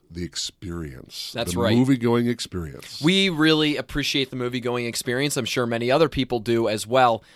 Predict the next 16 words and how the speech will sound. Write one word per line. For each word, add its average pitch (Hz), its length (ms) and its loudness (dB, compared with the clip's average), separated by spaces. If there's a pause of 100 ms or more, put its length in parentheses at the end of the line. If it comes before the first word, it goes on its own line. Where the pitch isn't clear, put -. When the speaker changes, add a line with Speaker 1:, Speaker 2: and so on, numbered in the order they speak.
(120)
Speaker 2:
um, 110 240 0
getting 120 260 0
a 110 40 -4
chance 120 380 -4
to, 113 260 -2
to 117 180 -8
go 113 260 0
to 127 380 -2
the, 113 220 -6 (300)
to 143 200 0
the 143 100 0
movies 127 520 -2
and 104 80 -6
get 107 160 -6
to 110 80 -14
be, 104 300 -4